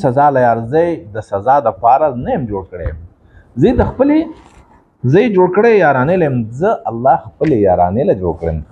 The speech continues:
خپل محفل له جوړ کړی یم. او په دوزخ کې او په لمبو کې د الله سره محفل نه کیږي، مجلسونه نه کیږي. الله به زموږ سره ناست وي. لکه د الله نور به زموږ سره ناست وي، موږ به محفل کوو د الله سره. او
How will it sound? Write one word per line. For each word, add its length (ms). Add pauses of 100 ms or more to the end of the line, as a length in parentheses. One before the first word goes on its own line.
خپل 160 (160)
محفل 420
له 60 (100)
جوړ 180
کړی 200
یم. 100 (960)
او 100 (640)
په 60 (100)
دوزخ 380
کې 100
او 100
په 100
لمبو 280
کې 160
د 100
الله 240
سره 200
محفل 320
نه 160
کیږي، 240 (120)
مجلسونه 400
نه 140
کیږي. 240
الله 280
به 120
زموږ 260
سره 140
ناست 480
وي. 140 (840)
لکه 180
د 80
الله 200 (120)
نور 240
به 160
زموږ 260
سره 220
ناست 200
وي، 60
موږ 160
به 160
محفل 360
کوو 180
د 100
الله 200 (100)
سره. 160 (800)
او 60